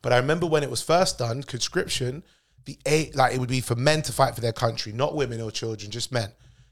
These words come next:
So they, they had an age group of eighteen to forty as long as those men were single. Then it went up to fifty-one,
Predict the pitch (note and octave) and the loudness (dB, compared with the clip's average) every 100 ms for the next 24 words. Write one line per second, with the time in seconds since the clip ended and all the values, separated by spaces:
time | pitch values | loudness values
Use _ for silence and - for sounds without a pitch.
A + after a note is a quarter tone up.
0 | - A#2+ A#2 A#2+ B2 B2 A2+ A#2+ A#2 C3 | -4 0 2 2 -2 -2 0 2 0 -2
1 | B2 A#2 G#2+ - - C3 E3 - D#3+ D3+ | -2 -4 -6 -8 -4 -2 -2 -4 -6 -8
2 | A#2 - C3+ D3 C#3+ A2 G#2 - _ _ | -10 -12 -4 -4 -4 -6 -8 -10 _ _
3 | G#2+ G#2 A#2+ B2+ C3 A2 A#2+ A2+ A2 A2+ | -10 -4 -4 -4 -6 -6 -4 -4 -4 -6
4 | A2+ G#2+ A2 _ _ _ G2+ - G#3 - | -6 -6 -10 _ _ _ -6 0 0 -2
5 | D2 _ _ _ _ _ _ _ _ _ | -12 _ _ _ _ _ _ _ _ _
6 | - _ _ A2+ D#3 F3+ D#3+ D3 A#2+ - | -20 _ _ 0 2 4 2 2 -4 -4
7 | D#3 - A#2+ C3 B2 G2+ | -4 -4 2 6 6 4